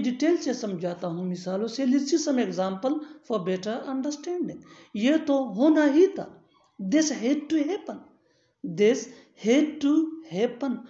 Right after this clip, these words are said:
मुझे वहाँ जाना ही था, I had to go there, I had to go there। तुम्हें यहाँ आना ही था, you had to come here, you had to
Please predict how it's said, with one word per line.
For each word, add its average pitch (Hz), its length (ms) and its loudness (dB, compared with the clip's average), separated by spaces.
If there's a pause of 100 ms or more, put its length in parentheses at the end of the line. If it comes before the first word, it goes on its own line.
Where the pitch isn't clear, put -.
(300)
मुझे 214 360 2
वहाँ 214 500 2 (100)
जाना 214 460 -2
ही 226 300 0
था, - 240 -4 (320)
I 269 100 4 (220)
had 294 320 4
to 277 180 4
go 269 120 2 (380)
there, 254 220 4 (680)
I 196 180 -2 (220)
had 233 260 0 (120)
to 277 100 0 (140)
go 226 100 4 (520)
there। 254 220 4 (500)
तुम्हें 320 400 8 (380)
यहाँ 226 560 0
आना 254 380 2
ही 262 280 4
था, 220 200 -6 (360)
you 240 200 6 (140)
had 285 340 2
to 294 80 4 (140)
come 285 240 6
here, 294 260 2 (680)
you 214 280 0 (180)
had 240 240 2 (160)
to 269 100 0